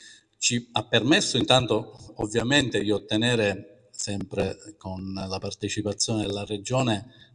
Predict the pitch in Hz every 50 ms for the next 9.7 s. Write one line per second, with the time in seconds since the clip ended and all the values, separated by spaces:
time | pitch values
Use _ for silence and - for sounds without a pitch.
0 | _ _ _ - 98 - - 117 117 120 120 117 110 - 120 113 113 - 120 120
1 | 120 110 - 113 104 101 104 107 110 101 - - 107 104 104 110 101 101 101 107
2 | 98 98 - - 101 92 92 - _ - 98 98 95 95 95 95 98 95 90 87
3 | 90 95 98 95 98 95 101 101 98 98 - 104 98 - 110 101 95 98 104 113
4 | 120 139 143 147 156 147 - - - 117 110 101 95 98 104 107 104 - - -
5 | - - - - _ _ - 165 147 - - 170 160 160 139 117 120 120 120 123
6 | 117 123 117 117 117 - - - 120 117 120 123 123 - - 123 123 135 131 -
7 | 135 131 127 139 131 117 104 - - - - 107 110 123 120 120 135 143 139 123
8 | 120 113 107 - - 120 113 - - 104 - - 113 113 - - - 110 110 107
9 | - 151 143 - - - 151 104 - - - 113 101 -